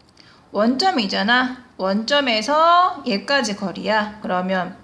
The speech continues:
분모가 뭐가 되겠어? 루트 사 제곱 더하기 삼 제곱이죠. 얘 제곱이니까 양이 될 거야, 양.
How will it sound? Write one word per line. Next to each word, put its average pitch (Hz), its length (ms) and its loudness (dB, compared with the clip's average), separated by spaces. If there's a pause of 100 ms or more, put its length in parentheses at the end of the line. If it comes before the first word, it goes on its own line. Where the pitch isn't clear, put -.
분모가 247 320 2
뭐가 190 220 2
되겠어? 185 360 -8
루트 185 400 -10 (720)
사 233 240 -4
제곱 208 520 -4
더하기 254 800 0
삼 370 280 -10
제곱이죠. 240 1080 0
얘 220 100 -4
제곱이니까 220 760 -4
양이 208 300 0
될 170 180 -8
거야, 180 220 -6
양. 220 480 -2